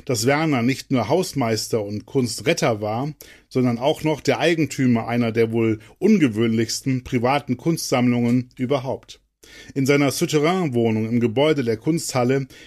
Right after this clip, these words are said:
hingen fünfhundert Werke. Bilder seiner Freunde, darunter Fritz Flinte, Eduard Hopf, Alma Del Banco, Emil Metzel und Fritz Kronenberg. Vertreter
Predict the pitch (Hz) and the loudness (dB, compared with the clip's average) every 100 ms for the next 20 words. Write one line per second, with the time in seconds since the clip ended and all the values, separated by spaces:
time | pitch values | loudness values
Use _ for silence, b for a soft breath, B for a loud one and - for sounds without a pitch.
0 | B 143 135 123 175 190 - 160 165 151 | B 2 4 2 2 0 0 -4 -2 -4
1 | 143 110 - 120 - _ _ - - 151 | -4 -4 -6 -14 -16 _ _ -20 0 4
2 | 165 160 143 B - 139 123 - 131 151 | 4 2 -4 B -2 0 0 -2 0 0
3 | 165 175 165 127 117 131 131 117 - b | 0 -2 -2 -2 0 2 0 -2 -6 b
4 | - 135 123 - 151 175 165 170 151 _ | -6 -4 -4 -2 -2 0 0 -2 -4 _
5 | 135 123 120 117 151 160 - - b b | -2 0 0 0 -4 -6 -12 -20 b b
6 | b 131 151 147 131 120 113 120 143 156 | b 0 2 2 2 2 0 0 -2 -2
7 | 156 151 143 _ b b 131 127 120 117 | -2 -2 -4 _ b b 2 4 4 4
8 | 156 - - 165 160 - B 127 120 156 | 0 0 0 0 0 -8 B -4 -2 -2
9 | 151 - - 117 92 92 95 98 - _ | -4 -6 -2 -2 -2 -8 -12 -14 -20 _
10 | _ _ - 127 151 165 160 139 | _ _ -4 -2 0 2 2 0